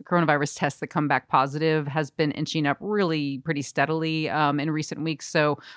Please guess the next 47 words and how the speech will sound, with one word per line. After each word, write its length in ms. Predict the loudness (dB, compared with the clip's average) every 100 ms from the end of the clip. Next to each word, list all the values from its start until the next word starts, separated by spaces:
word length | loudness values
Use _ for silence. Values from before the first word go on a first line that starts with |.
| 0
we're 80 | 4
now 220 | 8 8
at 100 | 6
five 340 | 6 6 6 0
percent, 460 | 0 2 4 2
which 160 | -2 0
is 180 | -2 -4 -18 -20 2
kind 240 | 6 8
of, 80 | 6
according 380 | 4 6 6 4
to 80 | 2
the 80 |
World 260 | 2 4 4
Health 200 | 4 2
Organization, 880 | 0 0 0 0 -2 -2 0 0 -2
like, 160 | -6 -8
a 60 |
cutoff 500 | -6 -2 2 2 -2
point. 240 | -8 -8 -8
Like, 160 | -8
when 100 | -4
you 80 | 0
get 140 | 0 2
to 80 |
five 220 | 4 4 4
percent, 320 | 2 0 2
that 160 | 0
means 400 | 0 0 0 -2 -4
you're, 280 | -4 -4 -8
you're 140 | -12
kind 240 | 0 2 2
of 80 |
in 80 | 0
trouble. 520 | 4 4 4 2 0 -4 -20 -20 _
Um, 320 | 4 6 6 4
and 160 | 2
you 120 | 2
really 340 | 4 4 4 4
need 320 | 2 2 0
to, 120 | -2
like, 240 | -2 -2 -4
take 340 | -2 -2 -4
pretty 380 | -4 -2 -2 -4
aggressive 460 | -6 -2 -2 -2 -2
actions. 640 | -2 -2 -6 -6 -6 -8 -8
Um, 600 | -4 -4 -6 -8 -10 -12 -18 _ _
just, 280 | -6 -6